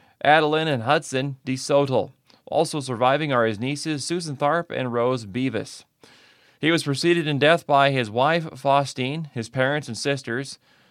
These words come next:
uh, Senior Rose Marie Weepy, and Rita Kenny. In lieu of flowers, a donation in his memory may be sent to Camp Courageous or Saint Matthew Catholic Church.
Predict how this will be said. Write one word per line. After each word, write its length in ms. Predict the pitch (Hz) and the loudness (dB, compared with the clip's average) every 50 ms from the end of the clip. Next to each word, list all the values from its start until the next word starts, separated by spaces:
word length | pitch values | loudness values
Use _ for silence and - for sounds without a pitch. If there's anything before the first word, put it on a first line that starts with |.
| _ _ _ _ _ _ _ _ _ _ - | _ _ _ _ _ _ _ _ _ _ -6
uh, 320 | - 113 110 107 104 104 110 | -2 2 2 4 4 2 0
Senior 840 | 113 - - - 143 143 139 135 135 131 127 123 131 131 135 147 - _ _ _ _ _ _ _ _ _ _ _ | -2 -4 -4 -2 -2 -2 -2 -2 0 0 0 -2 -4 -6 -10 -14 -16 _ _ _ _ _ _ _ _ _ _ _
Rose 800 | - - - 127 131 135 135 135 135 131 135 131 131 - - - _ _ _ _ _ - | -16 -6 0 2 4 4 4 4 2 0 -2 -4 -6 -12 -16 -20 _ _ _ _ _ -10
Marie 320 | 107 110 117 123 135 135 | -6 -4 -2 -2 -2 -2
Weepy, 520 | 123 117 135 139 139 139 120 110 113 139 135 - _ _ _ _ _ _ _ _ _ _ _ _ _ _ _ _ _ _ _ _ _ _ _ | -2 -2 -2 -2 -2 -4 -4 -6 -6 -6 -10 -12 _ _ _ _ _ _ _ _ _ _ _ _ _ _ _ _ _ _ _ _ _ _ _
and 300 | - 113 120 123 123 113 | -4 -2 -2 -2 -2 -4
Rita 300 | 127 135 139 131 131 123 | -4 -4 -2 -2 -2 -2
Kenny. 500 | - - - - 139 127 117 110 107 - - - _ _ _ _ _ _ _ _ _ _ _ - | -4 -6 -6 -4 -2 -2 -2 -4 -6 -10 -16 -20 _ _ _ _ _ _ _ _ _ _ _ -8
In 140 | - 123 | -6 -4
lieu 160 | 123 160 170 180 | -2 0 0 0
of 80 | 143 | 0
flowers, 500 | - - 143 151 170 185 202 202 170 - | 2 2 2 2 4 2 2 0 -2 -4
a 40 | - | -4
donation 640 | 135 131 131 135 139 151 143 - 147 135 131 131 - _ | -4 -2 -2 -2 -2 -2 -2 -2 -2 -2 -2 -4 -6 _
in 100 | - 123 | -6 -6
his 140 | 120 117 104 | -4 -4 -2
memory 360 | 117 131 135 127 120 113 110 | -2 -2 0 0 0 0 0
may 220 | 104 104 110 113 113 | -2 -2 -2 -2 -2
be 140 | 117 113 113 | -2 -4 -4
sent 380 | - - 135 135 139 139 135 - _ _ _ _ _ - | -2 0 0 0 0 -2 -6 -12 _ _ _ _ _ -8
to 120 | 127 117 | -6 -6
Camp 400 | 113 - - 147 147 151 - - | -6 -4 -2 0 0 0 -2 -4
Courageous 540 | - - 131 139 143 147 131 139 139 139 - | -4 -2 0 2 2 2 0 -2 -4 -4 -4
or 240 | 92 117 127 131 131 | 0 0 0 0 0
Saint 360 | - - 135 131 127 - 98 | -2 0 0 0 0 -2 -6
Matthew 720 | 104 110 110 110 110 127 - - - 113 113 107 110 - _ | -6 -2 0 0 0 -2 -2 -6 -6 -6 -4 -4 -6 -8 _
Catholic 500 | - 117 107 98 101 - - 101 101 - | -4 0 0 0 0 0 -4 -10 -12 -12
Church. 640 | - - - 110 104 101 90 - - - - - | -16 -10 -4 -2 -2 -2 -4 -6 -10 -16 -16 -18